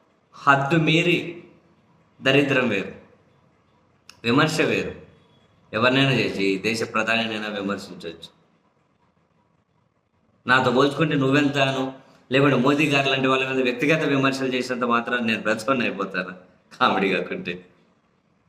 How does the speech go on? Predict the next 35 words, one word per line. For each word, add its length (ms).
ఆ, 120
అంటే 200
ఇప్పుడు 180
జగన్ 360
గారి 120
భార్యను 380
తిట్టుకుంటూ 400
ఏదో 120
ఒక 40
దరిద్రం 440
నడుస్తున్నాయి 580
కదా, 160
ఎవరిదో 340
ఒక 80
ఏదో 160
వీడియో 360
రిలీజ్ 320
అయింది, 220
ఆ 240
చెత్త 340
చెదారం 380
అని 160
చెప్పి. 200
ఆ 360
దరిద్రం 320
నడుస్తుందిరా 540
అయ్యా 260
అని 200
అంటే, 500
నాకు 340
తెలిసిన 300
వాళ్ళ 260
దగ్గర 300
నుంచి 320
కొందరు 600